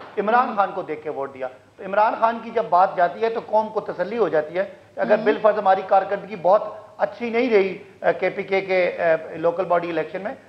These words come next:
Speaker 1: तो इमरान खान ने अपने वोटर सपोर्टर को और वो जो कारकुन जो मायूस थे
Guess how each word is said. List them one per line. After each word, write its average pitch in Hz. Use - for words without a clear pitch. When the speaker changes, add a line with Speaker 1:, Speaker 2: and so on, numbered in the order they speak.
Speaker 1:
तो 202
इमरान 208
खान 214
ने 226
अपने 208
वोटर 185
सपोर्टर 190
को 208
और 214
वो 190
जो 185
कारकुन 185
जो 190
मायूस 165
थे 202